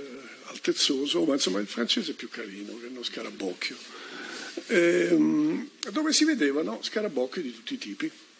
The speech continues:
Per esempio, quello sopra è Fontana, quello sotto è Tombly. Sono curve.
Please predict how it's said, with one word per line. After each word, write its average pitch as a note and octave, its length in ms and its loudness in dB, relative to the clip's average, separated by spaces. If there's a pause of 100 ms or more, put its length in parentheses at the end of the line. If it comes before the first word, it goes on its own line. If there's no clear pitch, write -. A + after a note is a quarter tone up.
(220)
Per A#3+ 140 4
esempio, D3+ 520 6
quello - 260 0
sopra D#3+ 300 2
è C3+ 60 2
Fontana, E3+ 600 4
quello F3 180 2
sotto B2+ 340 0
è B2 80 2
Tombly. A2+ 520 2 (1500)
Sono D#4 220 2
curve. C#3+ 560 6